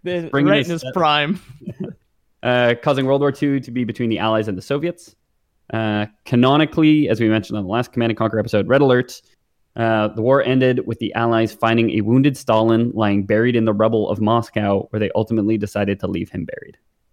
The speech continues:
Speaker 1: Good.
Speaker 2: Uh, so that's the canonical ending to Red Alert, Command and Conquer Red Alert one.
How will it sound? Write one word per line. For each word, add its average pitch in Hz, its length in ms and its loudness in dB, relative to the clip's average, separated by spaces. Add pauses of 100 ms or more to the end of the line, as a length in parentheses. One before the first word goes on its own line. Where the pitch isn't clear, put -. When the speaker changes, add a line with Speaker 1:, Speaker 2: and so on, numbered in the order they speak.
(200)
Speaker 1:
Good. 175 300 -16 (420)
Speaker 2:
Uh, 107 260 -6 (100)
so - 120 -2
that's 117 240 0
the 117 160 0
canonical 127 720 0
ending 107 540 2 (480)
to 101 560 0 (600)
Red 120 240 2
Alert, 107 440 0
Command 127 180 0
and 107 60 0
Conquer 107 200 0
Red 104 160 2
Alert 95 220 -2
one. 117 580 -2